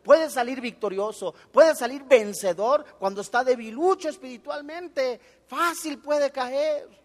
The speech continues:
Y por eso Dios, el mismo Señor Jesús, te invita a tener una genuina relación con el Señor Jesucristo, a reflexionar de verdad, a vivir una vida genuina en el Señor Jesús. La Biblia dice también,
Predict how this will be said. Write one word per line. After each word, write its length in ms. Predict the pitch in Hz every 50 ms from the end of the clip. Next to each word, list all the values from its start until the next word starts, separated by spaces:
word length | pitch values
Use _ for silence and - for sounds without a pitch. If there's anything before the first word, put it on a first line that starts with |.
| _ _ _ _ _ _ _ _ _ _
Y 60 | 202
por 180 | 175 226 269 311
eso 220 | - - 269 233
Dios, 480 | 202 233 254 294 311 311 294 277 - 247
el 140 | 226 233
mismo 280 | 254 311 330 320 302 294
Señor 360 | 294 269 247 254 262 262 233
Jesús, 500 | 233 220 - - 254 277 277 254 202 _ _ _ _ _ _
te 120 | - 214 220
invita 760 | 220 214 214 247 302 330 320 - - 262 233 202 180 151 - _ _ _ _ _ _ _ _ -
a 100 | 180 190
tener 260 | - 214 208 233 240
una 180 | 233 233 220 202
genuina 500 | - 196 190 185 208 240 240 233 214 196
relación 480 | 175 170 175 175 170 170 190 202 202 202
con 200 | 196 190 175 175
el 100 | 165 143
Señor 280 | 160 165 170 175 170
Jesucristo, 680 | 165 156 147 151 143 - 147 165 156 - - - 127 _ _ _ _ _ _ _ _ _ -
a 100 | 185 208
reflexionar 760 | 233 226 180 220 214 - - 214 226 214 240 285 302 302 262
de 120 | 269 254
verdad, 440 | 226 214 202 214 220 233 233 220 185 _ _ _ _ _ _
a 100 | - 196
vivir 240 | 185 196 196 233 240
una 220 | 240 233 220 196 170
vida 380 | 185 262 285 302 277 247 214
genuina 520 | - 208 190 190 196 226 254 262 240 233 214
en 60 | 202
el 60 | 185
Señor 300 | 160 185 202 208 208 208
Jesús. 720 | 185 185 156 147 180 185 175 165 - _ _ _ _ _ _ _ _ _ _ _ _ _ _ _ _ _ _ _ _ _ _ _ _
La 100 | 156 170
Biblia 260 | 196 226 233 240 233
dice 280 | 214 240 226 - 214 196
también, 440 | - 196 185 175 165 160 147 139